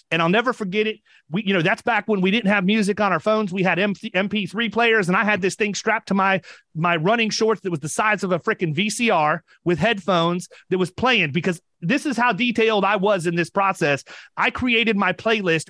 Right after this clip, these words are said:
based on the pace that I planned on running the marathon, so that I knew what song I was gonna hear to push me to the next level at that exact time.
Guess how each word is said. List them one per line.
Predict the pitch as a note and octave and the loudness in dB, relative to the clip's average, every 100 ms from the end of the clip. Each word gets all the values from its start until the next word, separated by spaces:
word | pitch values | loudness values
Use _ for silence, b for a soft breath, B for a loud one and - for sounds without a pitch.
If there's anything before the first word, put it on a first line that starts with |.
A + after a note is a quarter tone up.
| B2 | -4
based | F#3+ A3 A3+ | -2 -2 0
on | G#3 | 0
the | D#3 | 0
pace | - G#3 A3 | 0 -2 -2
that | G#3+ G3 | 0 0
I | |
planned | F#3 G#3 G#3 G3 | 0 0 0 0
on | F3+ | 0
running | G3+ G3 | 0 0
the | F3 | -2
marathon, | F3 A3+ F3+ E3+ D#3 D#3 - B - | 0 0 0 0 0 0 -6 B -4
so | F#3 | 0
that | F#3+ | 2
I | G#3+ | 2
knew | A3 A#3 G3+ | 2 2 2
what | D#3+ A3+ - | 0 -2 -2
song | A#3 G#3 F#3 | 0 0 2
I | F#3 | 0
was | G#3 D#3+ | 0 -2
gonna | G3 | -4
hear | E3 G#3+ F3+ | -2 0 0
to | |
push | - G#3+ G#3 | 0 -2 -2
me | F#3+ F3+ | -4 -2
to | D#3+ | -2
the | E3 | -2
next | F#3 - | -2 -4
level | G3+ F#3 D#3 D3 B B - | -2 0 0 -2 B B -4
at | F3 E3+ | -4 0
that | F3 | 0
exact | E3 B2+ F3 D#3 - | 0 -2 -2 -2 -2
time. | F3 C#3 G#2+ | -2 -2 -4